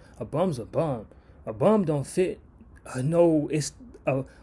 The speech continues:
when, when it, a bum is not a gender. A bum is just a title. That shit does not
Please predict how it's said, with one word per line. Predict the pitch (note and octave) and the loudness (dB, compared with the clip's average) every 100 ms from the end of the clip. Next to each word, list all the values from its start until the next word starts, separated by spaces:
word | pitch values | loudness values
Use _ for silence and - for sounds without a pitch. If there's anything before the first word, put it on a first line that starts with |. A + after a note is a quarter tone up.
| - | 2
when, | E3+ D3+ | 2 4
when | D#3 E3 | 2 0
it, | - | 0
a | D3 | 0
bum | B2 G#3+ A3+ | 6 6 6
is | G#3 E3 C#3+ | 4 2 2
not | F3 | 4
a | F3 | 4
gender. | D3 F3 F3 A#2+ - | 4 2 0 -4 -6
A | A#2 | -4
bum | A2+ G3+ A3 | 4 6 6
is | D#3 | 4
just | C#3+ C#3+ | 0 -2
a | A#2 | -6
title. | - F#3 F3 B2+ A2+ - - - - | -6 -2 0 -2 -4 -12 -20 -8 -4
That | A3+ | -4
shit | D3 | -4
does | B2+ | -4
not | D3+ E3+ D3+ | -2 -2 -4